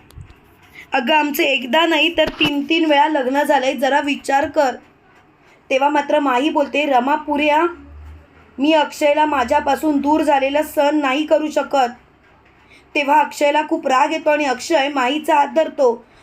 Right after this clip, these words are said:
आणि माहीला फरफटत घराबाहेर काढतो आणि माहीला बोलतो, "चालती पड माझ्या आयुष्यातून,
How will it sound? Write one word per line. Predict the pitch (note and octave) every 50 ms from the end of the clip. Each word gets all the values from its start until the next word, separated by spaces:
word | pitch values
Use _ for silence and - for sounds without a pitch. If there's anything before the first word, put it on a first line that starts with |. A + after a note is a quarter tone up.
| _ _ -
आणि | C4+ D4 D#4+
माहीला | D4 C#4 C4+ B3 C#4 D#4+ D4+ C#4 C#4+ D4+ -
फरफटत | - C4+ B3+ B3 - D#4 D#4 D4+ - C#4 C#4+ D4+ - A3+ B3+
घराबाहेर | B3 B3 C#4 D4+ D4+ D4+ C#4+ D4 D4
काढतो | - C#4 C4+ - - B3 A#3+ - - _ _ _ _ _ _ _ _ _ _ _ _ _ _ _ _ - _ -
आणि | - C4+ D4+ D#4+
माहीला | D4+ C#4+ C4 C4 D4+ D#4+ E4 E4
बोलतो, | D#4+ E4 D4+ D4 - C#4 C#4+ D#4
"चालती | - - E4 D4+ C#4 C#4+ C4 - F4 E4+
पड | E4+ - D#4+ D#4 D#4+
माझ्या | E4 D#4+ D#4 D4+ - D#4+ D4+
आयुष्यातून, | C#4+ C#4 D4 C#4+ - - C#4 B3 A#3+ - D#4 C#4 A#3